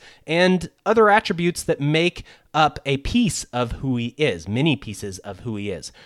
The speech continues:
But we are limited in our capacity and our capability of understanding and in the amount of revelation that is given to us. And so frameworks like the Trivium can give us a way to make the best use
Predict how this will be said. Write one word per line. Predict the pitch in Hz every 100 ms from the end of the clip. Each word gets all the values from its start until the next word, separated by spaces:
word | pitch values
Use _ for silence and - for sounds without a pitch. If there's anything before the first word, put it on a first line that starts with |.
| - -
But | 156
we | 165
are | 147
limited | 131 196 302 196 117 120 -
in | 131
our | 131
capacity | - - - 185 220 - 113 104 113
and | 113
our | 113
capability | - - 127 110 156 233 139 123
of | 113
understanding | 135 127 110 - - 254 185 82 67 - - _
and | 147 151 147 151
in | 156 156
the |
amount | 147 147 214 196
of | 143
revelation | 139 123 165 381 - 160 135
that | 123
is | 120
given | - 117 113
to | - 98
us. | 107 - - _ -
And | 139 139
so | 156 143 139
frameworks | 139 165 160 151 143 -
like | 123 127 123 -
the | 104
Trivium | - 359 339 302 330 - _
can | - 165
give | 139 208 180
us | 185 -
a | 165 151
way | 160 226 131 135 160 - _ -
to | 170 170 165 -
make | 143 190 196
the | 180
best | 175 170
use | 135 135 240 196 -